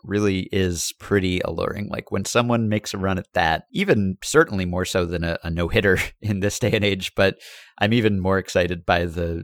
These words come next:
player who's making the run at the twenty-one strikeout game than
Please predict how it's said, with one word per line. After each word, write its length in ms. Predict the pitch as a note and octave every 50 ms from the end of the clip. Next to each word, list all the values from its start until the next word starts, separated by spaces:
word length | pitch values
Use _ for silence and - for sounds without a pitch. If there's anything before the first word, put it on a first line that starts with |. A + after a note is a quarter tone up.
| - -
player 240 | - F#2+ F2+ F#2 F2+
who's 220 | F2+ F#2+ - -
making 260 | F#2+ F2 - - F2
the 80 | F2 E2
run 220 | F2 F#2 F2+ F2+
at 100 | F2 -
the 60 | -
twenty-one 400 | - - F#2+ F#2+ F2 F2 E2+ F2
strikeout 520 | E2+ - - F2 E2 - - E2+ E2+ F2 -
game 460 | - D3+ D#3 C3+ A2+ G#2 G2+ G2 F#2 - _
than 380 | G2 F#2+ F2+ F#2 F#2 F#2 F#2+